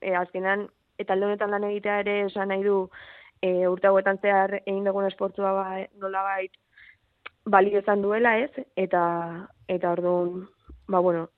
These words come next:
alde moduan lasaitasunez, baina, bueno, ere ez da oso, oso erresa, ze hori esate dizut, hain, hain gertu egon da, ba, pixkat neurketa hori izatea,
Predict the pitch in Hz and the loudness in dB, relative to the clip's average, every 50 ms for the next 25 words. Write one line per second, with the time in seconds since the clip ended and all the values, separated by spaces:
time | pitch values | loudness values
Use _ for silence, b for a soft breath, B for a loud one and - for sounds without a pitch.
0 | _ _ _ _ _ 208 202 202 214 214 226 226 220 226 226 220 208 202 190 220 | _ _ _ _ _ 6 8 8 8 6 6 6 6 6 6 4 4 2 2 0
1 | 220 214 214 214 208 226 226 240 254 247 233 196 180 175 175 175 175 170 170 175 | 0 0 0 -2 -2 -2 -2 -2 -2 0 -2 -2 -2 -2 -4 -4 -4 -4 -4 -4
2 | 170 170 - 190 175 180 180 190 190 190 196 190 190 190 190 185 - - 190 196 | -4 -4 -4 -2 -2 -2 -4 -4 -2 0 0 0 0 -2 -4 -4 -4 -8 -10 -8
3 | 196 196 190 190 196 202 - 214 220 - 190 185 185 185 - _ _ - - 185 | -6 -6 -6 -6 -6 -8 -8 -10 -8 -4 -4 -4 -4 -6 -10 _ _ -6 -2 -2
4 | 185 180 180 175 190 180 175 185 190 190 190 175 175 - - 196 190 190 196 202 | -2 -2 -2 -2 -2 -4 -2 -2 0 0 0 0 0 -2 -4 -4 -2 0 -2 -2
5 | - 208 208 208 202 202 208 214 214 214 208 190 175 175 - - 175 - - 185 | 0 0 0 0 2 2 0 2 2 2 2 2 2 0 -2 -4 -8 -2 0 0
6 | 175 175 B B B B B B B B _ 220 196 190 185 185 196 196 196 196 | 0 0 B B B B B B B B _ 0 4 4 4 4 4 4 4 6
7 | 190 185 185 185 185 190 - - _ - 190 - 190 185 190 185 185 185 | 6 6 6 4 4 2 2 -2 _ -8 -2 -2 0 4 4 4 6 6